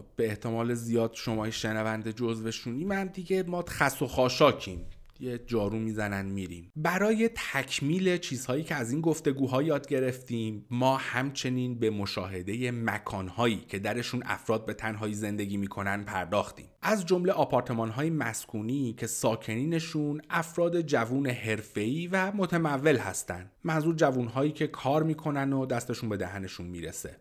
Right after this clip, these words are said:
واحدهای مسکونی تک اتاقه که معمولاً افراد مجرد برای دوره‌های کوتاه اونها رو کرایه می‌کنن، همون مکان،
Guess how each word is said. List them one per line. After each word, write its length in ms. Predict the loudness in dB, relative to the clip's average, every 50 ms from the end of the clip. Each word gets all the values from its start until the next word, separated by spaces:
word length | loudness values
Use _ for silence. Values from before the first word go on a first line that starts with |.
| _ _ 0
واحدهای 580 | 4 6 6 8 6 4 2 2 4 4 4
مسکونی 680 | 4 4 2 2 0 -2 -4 -2 -2 0 2 2 2 0
تک 360 | 0 0 0 0 0 -2 -4 -6
اتاقه 540 | -6 -4 0 0 0 0 2 2 2 2 2
که 160 | 0 0 0
معمولاً 480 | 2 2 2 2 2 2 4 4 2 2
افراد 340 | 0 -2 0 2 2 4 4
مجرد 640 | 4 4 4 4 4 4 4 4 4 2 0 -2 -2
برای 320 | -4 0 4 6 6 6 8
دوره‌های 540 | 8 8 8 8 8 6 6 6 4 2 2
کوتاه 640 | 0 -4 -4 -4 -4 0 2 4 4 4 2 0 -2
اونها 280 | -2 -2 0 0 0
رو 80 | 0 0
کرایه 460 | 0 0 0 0 2 2 0 2 2
می‌کنن، 720 | 0 0 0 0 0 2 2 4 2 2 0 -2 -4 -6 -8
همون 400 | -8 -8 -6 -6 -6 -6 -6 -6
مکان، 760 | -6 -6 -8 -10 -8 -6 -4 -4 -2 -2 -2 -4 -6 -8 -8